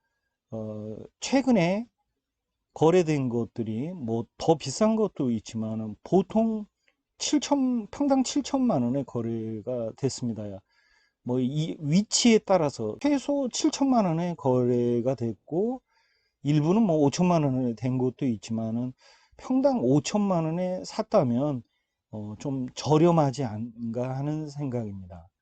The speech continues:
언론 기사를 보고서 전체적으로 파악을 해봤습니다. 실제로 뭐, 건축물 관리대장하고 등기부등본도 떼봐서,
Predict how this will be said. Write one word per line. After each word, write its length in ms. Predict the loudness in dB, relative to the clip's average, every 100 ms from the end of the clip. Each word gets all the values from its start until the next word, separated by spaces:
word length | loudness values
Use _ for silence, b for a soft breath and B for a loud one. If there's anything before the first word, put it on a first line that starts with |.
| _ _ _ _ _ _ _ _ _ _ _
언론 280 | 0 4 4
기사를 580 | 2 0 4 4 4 0
보고서 640 | 0 -2 -2 -2 -2 0 -2
전체적으로 920 | -2 0 0 -2 -2 -2 -2 -2 -6 _ _
파악을 460 | -2 4 4 4 2
해봤습니다. 800 | 2 2 0 -2 -6 -6 -10 -12 _ _ -10
실제로 800 | -4 -2 0 2 4 2 0 -4
뭐, 200 | -6 -4
건축물 420 | 0 0 0 0
관리대장하고 1040 | -2 -2 0 0 -2 -2 -4 -6 -6 -6 -4
등기부등본도 1200 | -2 0 0 2 2 0 -2 -6 -6 -6 -8 -2
떼봐서, 680 | 0 2 0 0 -2 -4